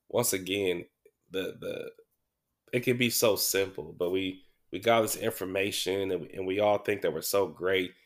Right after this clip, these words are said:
and we're really not. So if there's someone that the Lord puts in your heart today, I'm challenging. Check this out. I'm not even making this a suggestion. I'm telling you to do this. I'm,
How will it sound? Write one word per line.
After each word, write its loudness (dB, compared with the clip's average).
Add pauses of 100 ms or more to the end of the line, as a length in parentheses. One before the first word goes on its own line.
(120)
and -2
we're 2
really 2
not. -8 (1400)
So 2 (560)
if -4
there's 4
someone 8
that 6
the 2
Lord 6
puts 0
in 2
your 4
heart 4
today, 2 (320)
I'm 2
challenging. 6 (1200)
Check 2
this 0
out. 2 (880)
I'm 6
not 12
even 6
making 8
this 4
a 0
suggestion. 2
I'm 6
telling 2
you -6
to -2
do -8
this. -10 (320)
I'm, 2